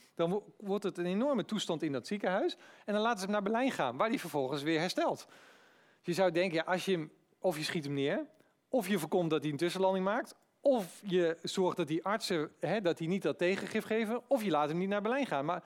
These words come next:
dat gebeurt dan allemaal wel. Dus het is, heeft iets heel, ja, het, het systeem werkt dan ook weer niet zo repressief en goed dat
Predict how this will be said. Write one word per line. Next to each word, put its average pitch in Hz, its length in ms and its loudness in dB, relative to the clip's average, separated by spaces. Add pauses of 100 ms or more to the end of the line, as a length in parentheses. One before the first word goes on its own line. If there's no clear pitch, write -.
(220)
dat - 160 -4
gebeurt 226 280 -2
dan 233 100 -2
allemaal 208 180 0
wel. 202 180 0
Dus 143 140 -6
het 185 120 -8
is, 214 100 -2
heeft 202 320 -4
iets - 160 -10
heel, 269 300 -4 (1040)
ja, 143 360 -4 (100)
het, - 120 -12
het 202 240 0
systeem 220 400 0
werkt 196 160 2
dan 190 100 0
ook 214 140 0
weer 226 140 2
niet 220 200 2 (120)
zo 202 720 0 (200)
repressief 208 680 -2
en 196 120 0
goed 175 420 -4
dat 180 260 0